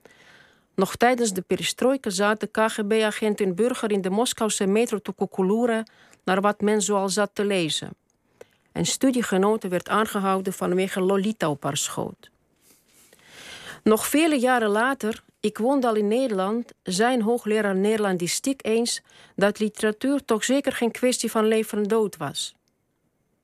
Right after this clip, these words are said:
En toen kwam de open-, openbaring. Soms heb je een negatief uitgangspunt nodig om jezelf te begrijpen.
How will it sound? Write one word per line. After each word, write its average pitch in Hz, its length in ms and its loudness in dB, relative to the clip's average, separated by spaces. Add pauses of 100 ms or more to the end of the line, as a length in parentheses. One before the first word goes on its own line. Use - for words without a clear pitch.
(100)
En 165 200 0
toen 370 180 2
kwam 302 240 0
de 277 60 0
open-, 254 340 0
openbaring. 180 680 0 (760)
Soms - 380 2
heb 269 140 0
je 240 60 4
een 220 80 2
negatief 254 480 -2
uitgangspunt 226 720 -2
nodig 202 400 0
om 185 180 0
jezelf 226 400 0
te - 100 -8
begrijpen. 139 600 -6